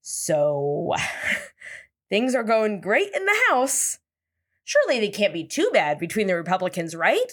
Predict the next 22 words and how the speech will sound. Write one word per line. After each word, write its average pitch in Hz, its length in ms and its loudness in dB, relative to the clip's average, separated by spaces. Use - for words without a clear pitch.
Like, 302 380 0
this - 160 2
is 247 100 -4
probably 202 320 4
just, 190 460 0
um, 160 540 2
you 254 100 -2
know, 196 140 8
we're 240 180 0
reading 254 480 -4
into 240 320 -2
things 226 380 -2
too 226 240 -4
much. 202 580 0
Let's 302 180 2
hear 349 140 2
what 269 100 -2
some 254 160 0
of 240 60 -4
the 233 80 0
Republicans 185 600 -2
say. 104 340 -2